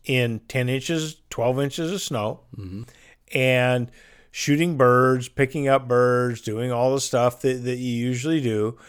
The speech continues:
Speaker 1: and then walk home, you know, you're soaking wet.
Speaker 2: Yep.
Speaker 1: Nothing ever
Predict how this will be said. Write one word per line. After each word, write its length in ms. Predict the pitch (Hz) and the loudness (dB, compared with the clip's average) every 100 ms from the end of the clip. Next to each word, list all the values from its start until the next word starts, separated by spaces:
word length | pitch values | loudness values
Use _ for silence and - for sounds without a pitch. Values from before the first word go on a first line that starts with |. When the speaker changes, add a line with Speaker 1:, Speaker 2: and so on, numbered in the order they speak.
| - - _ - | -20 -20 _ -4
Speaker 1:
and 280 | 135 131 131 | 0 0 2
then 340 | 135 135 131 127 | 0 0 -4 -10
walk 400 | 135 123 123 123 | 0 4 4 2
home, 580 | - 175 196 165 131 147 _ _ _ _ _ _ _ _ - | -6 0 2 2 0 -6 _ _ _ _ _ _ _ _ -4
you 200 | 190 180 | 2 4
know, 260 | 165 175 _ _ _ _ _ - | 4 2 _ _ _ _ _ 0
you're 180 | 131 | 0
soaking 720 | 120 - - - 165 190 202 151 | 2 -2 0 6 6 6 2 4
wet. 420 | 110 107 - _ - | 0 0 -8 _ -14
Speaker 2:
Yep. 240 | 98 90 _ _ - _ _ - | -12 -12 _ _ -20 _ _ -8
Speaker 1:
Nothing 720 | 117 127 151 208 196 180 151 | -2 0 4 4 4 0 0
ever 580 | 143 143 131 120 117 | 4 4 6 4 2